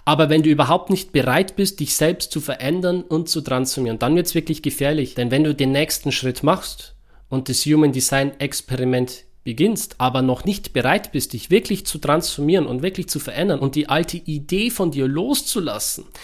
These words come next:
dann erzeugst du in dir selbst einen intrinsischen Konflikt. Das heißt, das System pusht dich, dich zu entwickeln, zu transformieren, ein höheres Bewusstsein zu entwickeln, deine Persönlichkeit zu entwickeln.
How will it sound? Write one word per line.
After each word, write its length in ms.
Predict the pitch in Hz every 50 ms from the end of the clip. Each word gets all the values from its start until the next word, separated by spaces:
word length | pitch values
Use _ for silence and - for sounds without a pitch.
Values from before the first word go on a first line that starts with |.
| - - -
dann 160 | - 135 147
erzeugst 540 | 139 139 135 - 151 156 185 185 - - -
du 80 | 165 160 - -
in 280 | 190 190 208 220 214
dir 320 | 190 190 185 185 196 226 247
selbst 680 | - - - 170 - 254 233 - - - - - - - - _ _ _ _ - - - - - _
einen 300 | - 131 147 156 156 151
intrinsischen 760 | 165 151 147 - - 160 170 202 214 180 190 185 - 190 185 185
Konflikt. 680 | - - 151 151 151 - 160 165 165 - - - -
Das 140 | 120 - -
heißt, 240 | 147 180 - -
das 100 | 160 -
System 560 | - 135 120 - - - 185 202 208 208 180 - - - - - -
pusht 420 | - - 220 240 - - - -
dich, 320 | 165 131 120 - - - - _ -
dich 220 | - 147 147 147 -
zu 120 | - 151
entwickeln, 420 | 131 123 120 - 120 - 127 127 123
zu 120 | - 143
transformieren, 600 | 135 - 127 123 123 - - 127 123 123 123 123
ein 200 | 120 123 131 120
höheres 400 | 113 151 151 147 143 139 143 131
Bewusstsein 520 | - - 135 120 135 139 - - - 120 120
zu 100 | - 127
entwickeln, 460 | 117 117 - - 120 - 123 113 110
deine 200 | 110 120 127 127
Persönlichkeit 800 | 120 - 127 123 - 135 135 139 131 120 - - 120 113 110 101
zu 80 | - 117
entwickeln. 480 | 110 107 - 123 113 - 113 107 113